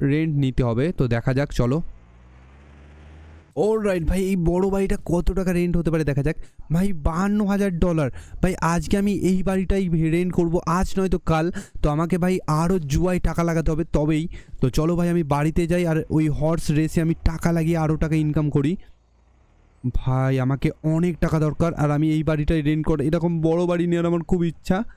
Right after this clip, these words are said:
তো ভাই এই গেমে আমি বড় বাড়িই নেব। তো অলরাইট গাইস, আমরা আরও দশ হাজার ডলার আমরা ইনকাম করে নিয়েছি ঘোড়ার লেস, মানে ঘোড়াতে টাকা লাগিয়ে। উম, তো চলো বাড়িতে যাওয়া যাক এবং নেক্সট ডেতে ভাই আমরা একটা বাড়ির রেন্ট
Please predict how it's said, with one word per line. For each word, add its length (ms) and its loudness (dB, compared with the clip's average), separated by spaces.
তো 100 2
ভাই 140 0
এই 220 0
গেমে 200 2
আমি 180 2
বড় 340 0
বাড়িই 280 0
নেব। 300 2
তো 240 0
অলরাইট 320 0
গাইস, 200 0
আমরা 160 2
আরও 380 0
দশ 440 0
হাজার 280 -2
ডলার 340 0
আমরা 240 0
ইনকাম 360 0
করে 200 0
নিয়েছি 340 0
ঘোড়ার 480 0
লেস, 440 0
মানে 200 0
ঘোড়াতে 600 0
টাকা 400 0
লাগিয়ে। 420 0
উম, 160 0
তো 200 -2
চলো 260 0
বাড়িতে 400 0
যাওয়া 160 0
যাক 160 0
এবং 280 0
নেক্সট 340 -4
ডেতে 280 0
ভাই 180 0
আমরা 180 0
একটা 260 -2
বাড়ির 640 -2
রেন্ট 300 0